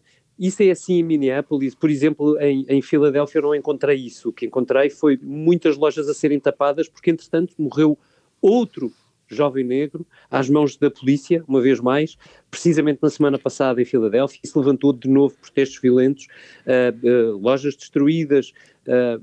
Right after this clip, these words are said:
eh, vandalizadas. Isso, eh, assustou muito as autoridades de, de Filadélfia,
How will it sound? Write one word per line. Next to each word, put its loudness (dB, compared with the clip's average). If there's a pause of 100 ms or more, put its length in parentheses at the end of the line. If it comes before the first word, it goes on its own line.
(580)
eh, 2
vandalizadas. 0
Isso, -4 (240)
eh, 0
assustou -2
muito -2
as 0
autoridades -2
de, 0
de 0
Filadélfia, 0